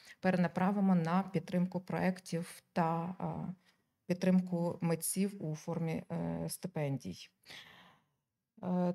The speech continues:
також до цієї компанії зараз у нас, е, долучилися дванадцять українських діячів культури, які, е, наразі здійснюють, е, свою діяльність, е,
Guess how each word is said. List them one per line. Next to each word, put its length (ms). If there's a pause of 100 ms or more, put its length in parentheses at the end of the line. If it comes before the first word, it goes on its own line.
(120)
також 440
до 320
цієї 360
компанії 540
зараз 400
у 20
нас, 540
е, 200
долучилися 760
дванадцять 560
українських 440
діячів 380
культури, 640
які, 800
е, 260
наразі 460
здійснюють, 680
е, 120
свою 300
діяльність, 920
е, 240